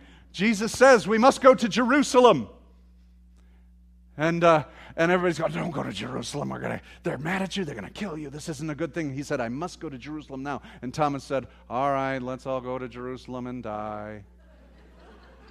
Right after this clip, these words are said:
Then, then Jesus rises from the dead, and everybody, "Hallelujah, we saw Jesus, he's alive." He said, "I don't believe it.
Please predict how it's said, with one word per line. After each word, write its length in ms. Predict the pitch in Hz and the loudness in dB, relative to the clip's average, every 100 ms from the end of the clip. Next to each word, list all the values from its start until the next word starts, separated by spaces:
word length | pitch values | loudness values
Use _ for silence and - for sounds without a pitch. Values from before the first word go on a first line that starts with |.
| - - - - - - - - - - - - - - - - - - 143 | -20 -20 -20 -20 -20 -20 -20 -20 -20 -20 -20 -20 -20 -20 -20 -20 -20 -14 -6
Then, 240 | 165 131 - - - | -4 -4 -8 -14 -4
then 160 | 170 | -2
Jesus 420 | 147 208 190 185 165 | 0 -2 0 -2 4
rises 340 | 202 214 202 | 4 4 0
from 200 | 208 196 | -2 0
the 80 | 175 | 2
dead, 340 | 165 247 185 - - | 6 6 4 0 -4
and 100 | 185 | 2
everybody, 280 | 233 233 202 | 4 4 2
"Hallelujah, 1080 | 254 480 480 494 480 466 466 466 381 427 415 | 4 8 8 8 10 10 10 12 12 10 6
we 100 | 453 | 2
saw 240 | - 381 | 6 6
Jesus, 380 | - 415 453 440 | 6 4 2 4
he's 160 | 427 453 | 6 8
alive." 480 | 359 370 392 370 262 | 10 12 12 12 10
He 60 | |
said, 160 | 180 135 | 4 0
"I 160 | 147 | 0
don't 100 | 147 | 0
believe 400 | 131 131 123 123 | 0 0 -2 -4
it. 160 | 120 120 | -6 -8